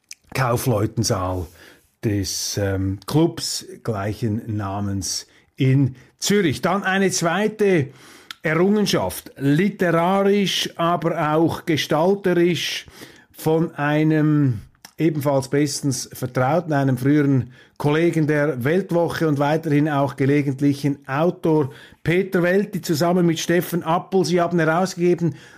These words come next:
The Blofeld Files, The Making of the Iconic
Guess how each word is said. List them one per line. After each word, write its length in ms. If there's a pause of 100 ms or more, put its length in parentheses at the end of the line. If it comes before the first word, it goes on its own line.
(140)
The 120
Blofeld 840
Files, 680
The 100
Making 720
of 440
the 240
Iconic 840